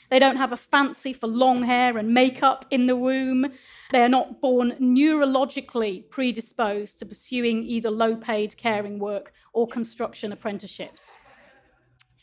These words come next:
What is considered appropriately masculine or feminine, clothing, jobs,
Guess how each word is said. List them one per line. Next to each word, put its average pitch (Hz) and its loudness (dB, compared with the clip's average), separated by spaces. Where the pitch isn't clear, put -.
What 320 2
is 370 2
considered 311 0
appropriately 254 -2
masculine 233 -2
or 202 -8
feminine, 233 -4
clothing, 262 -2
jobs, 233 -4